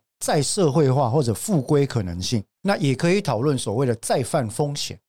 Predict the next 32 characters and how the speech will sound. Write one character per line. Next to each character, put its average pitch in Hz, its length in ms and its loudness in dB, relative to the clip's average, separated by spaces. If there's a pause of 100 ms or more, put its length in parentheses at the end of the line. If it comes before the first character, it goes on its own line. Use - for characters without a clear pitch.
这 277 200 0
三 196 300 0
个 160 100 2
基 156 240 0
础 107 240 -6
在 127 220 0
司 - 180 -4
法 120 140 0
心 123 180 -2
理 113 80 -2
学 95 160 -6
上 107 180 -2
是 123 140 -6
过 151 240 0
往 98 240 -4
有 92 100 -8
实 - 160 -6
证 107 160 -4
研 95 220 -8
究， 101 300 -4
也 123 240 0
有 104 260 0
衡 110 240 -4
鉴 127 180 -2
工 123 220 -2
具 113 160 -4
可 117 140 -4
以 107 80 -2
拿 95 160 -6
来 92 160 -6
测 107 240 -4
量 90 120 -8